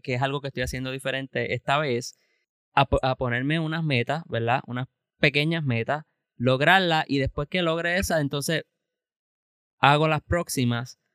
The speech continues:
porque esto de, de tener la visión de, del proyecto ya creado y cómo lo queremos y ya, este, con bombas, <laughs> platillos y, y, <laughs> este,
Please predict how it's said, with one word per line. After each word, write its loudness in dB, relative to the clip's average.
porque 0
esto -2
de, -2
de -2
tener -6
la 0
visión -6
de, -2
del -6
proyecto -2
ya 2
creado -2
y -4
cómo -4
lo -2
queremos -2
y -6
ya, 2
este, 2
con 2
bombas, 4
<laughs> -14
platillos 2
y, 0
y, 2
<laughs> -8
este, 6